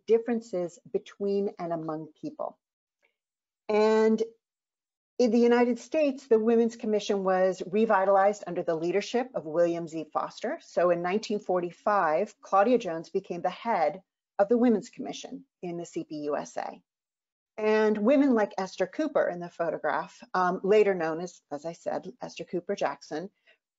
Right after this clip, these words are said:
um, were central to radical women's movements in the U S. So communists supported mass women's organizations. So you did not have to be a communist or a socialist to join. Um,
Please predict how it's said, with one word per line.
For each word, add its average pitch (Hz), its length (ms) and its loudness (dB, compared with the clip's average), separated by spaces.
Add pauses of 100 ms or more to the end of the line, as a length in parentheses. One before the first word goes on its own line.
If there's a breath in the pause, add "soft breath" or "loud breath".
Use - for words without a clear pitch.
um, 190 520 0 (260 loud breath)
were 240 140 2
central 254 600 0
to - 140 -8
radical 196 540 2
women's 180 360 -4
movements 151 460 -8
in 165 140 -8
the 160 80 -8
U 160 160 -2
S. - 360 -4 (640)
So 220 200 6
communists 254 600 -2
supported 185 500 0
mass 180 320 -2
women's 190 300 -4
organizations. 175 840 -2
So - 60 -16
you 143 80 -12
did 156 220 -12
not 160 160 -8
have 180 160 -12
to 196 80 -12
be 185 120 -6
a 190 60 -4
communist 190 560 -10
or 170 140 -4
a 214 40 -8
socialist 214 600 -8
to 220 60 -2
join. 175 480 -4 (560 loud breath)
Um, 196 360 2